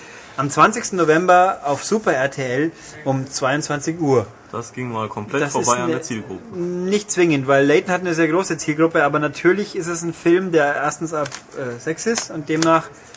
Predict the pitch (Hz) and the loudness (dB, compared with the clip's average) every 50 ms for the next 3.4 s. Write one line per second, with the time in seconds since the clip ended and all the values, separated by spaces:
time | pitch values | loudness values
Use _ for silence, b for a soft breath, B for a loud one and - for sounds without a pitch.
0 | B B B - - - 147 156 160 - - 151 143 147 143 160 - 113 - - | B B B -10 -2 4 6 6 6 6 4 2 2 2 0 -2 -4 -10 -6 2
1 | 143 139 151 170 165 - 151 139 139 135 131 135 135 131 135 139 143 139 135 135 | 6 6 8 8 6 4 2 2 4 4 4 2 0 0 -2 -2 -4 -2 -2 -2
2 | 135 147 143 139 135 135 131 135 139 135 - 143 131 131 147 139 120 120 113 107 | -2 0 -2 -2 -2 -2 -4 -6 -6 -6 -6 -8 -8 -6 -6 -6 -6 -6 -8 -10
3 | - 107 104 104 104 95 78 | -10 -12 -12 -12 -14 -14 -16